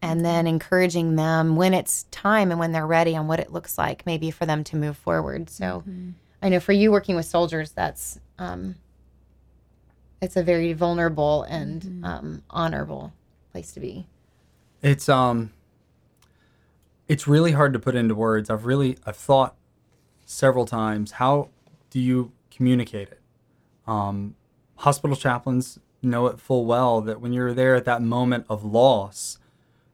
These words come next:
Speaker 3: there are no w-, really any, any words.
Speaker 2: Mm-hmm.
Speaker 3: I mean, and, and you're at a loss of words, and it can become uncomfortable, but it seems as though the rest of the world <clears throat> around you just kind of slips away,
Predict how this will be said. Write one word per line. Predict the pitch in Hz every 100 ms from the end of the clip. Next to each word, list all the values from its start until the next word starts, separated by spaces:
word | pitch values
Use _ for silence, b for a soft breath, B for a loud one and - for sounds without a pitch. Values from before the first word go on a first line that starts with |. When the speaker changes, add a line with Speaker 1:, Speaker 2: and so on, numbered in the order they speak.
| _
Speaker 3:
there | 123 131 127
are | 135 135
no | 127 117
w-, | 110 113 - _ 131
really | 127 151 151 143
any, | 135 131
any | 131 123
words. | 117 135 113 98 98 - 190
Speaker 2:
Mm-hmm. | 185
Speaker 3:
I | 117
mean, | 113 117 117
and, | 117 113 117
and | 123 123
you're | 135
at | 123
a |
loss | 113 127 151 143
of | 120
words, | 110 110 107 110
and | 113
it | -
can | 120
become | 120 - 123 117 b b b b b _
uncomfortable, | 147 147 - 151 156 127 110
but | 107 123 127 _ _ _ _ _ _ _ _
it | 160 143
seems | 170 170 147
as | 135
though | 135
the | 131
rest | 123 131 -
of | 127
the |
world | 117 131 123 117 113 131 _
<clears throat> | 147 208 175 - _ _ _ _
around | 131 127 143 139 110
you | 101 104 _ _ - - _ _ _ _ _ _ _ _ _ _
just | 147 143
kind | 156
of | 139
slips | - 147 143 127
away, | 107 104 113